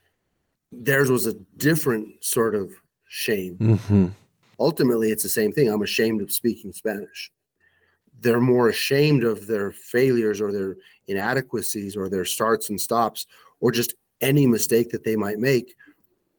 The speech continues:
Speaker 1: in a way that they wouldn't be with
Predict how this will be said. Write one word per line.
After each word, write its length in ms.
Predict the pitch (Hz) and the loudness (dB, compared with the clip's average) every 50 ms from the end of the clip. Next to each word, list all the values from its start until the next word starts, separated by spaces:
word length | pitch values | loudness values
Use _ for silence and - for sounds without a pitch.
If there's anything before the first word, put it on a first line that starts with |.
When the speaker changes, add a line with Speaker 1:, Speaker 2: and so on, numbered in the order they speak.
| _ _ _ _ _ _ _ - | _ _ _ _ _ _ _ 0
Speaker 1:
in 160 | 127 123 117 | 0 2 2
a 60 | 117 | 4
way 180 | 110 123 127 127 | 4 4 4 4
that 160 | 117 104 - | 2 2 2
they 80 | 120 117 | 2 2
wouldn't 420 | 120 127 147 151 151 151 135 110 | 4 4 2 2 2 0 -2 -2
be 260 | 113 110 107 101 101 - _ _ _ | -2 -4 -4 -6 -8 -12 _ _ _
with 320 | 113 113 110 101 - - | -6 -4 -4 -4 -6 -12